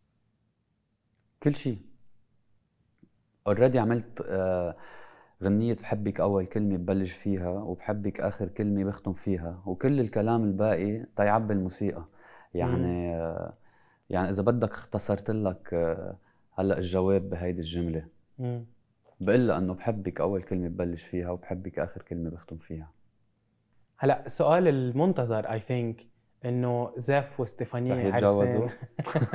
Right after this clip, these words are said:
Speaker 2: <laughs> زاف وستيفاني عطلة عرسان ألفين وأربعة وعشرين.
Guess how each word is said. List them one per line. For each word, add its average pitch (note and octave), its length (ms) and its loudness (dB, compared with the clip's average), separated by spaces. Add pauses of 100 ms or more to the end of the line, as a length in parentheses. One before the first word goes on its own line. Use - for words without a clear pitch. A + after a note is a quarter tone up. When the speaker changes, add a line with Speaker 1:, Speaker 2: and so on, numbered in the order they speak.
(420)
Speaker 2:
<laughs> - 800 -6
زاف A#2+ 480 2
وستيفاني B2 500 0
عطلة A2+ 580 -2 (540)
عرسان A#2 640 0
ألفين A#2 320 -2
وأربعة A2 240 0
وعشرين. A2+ 720 -6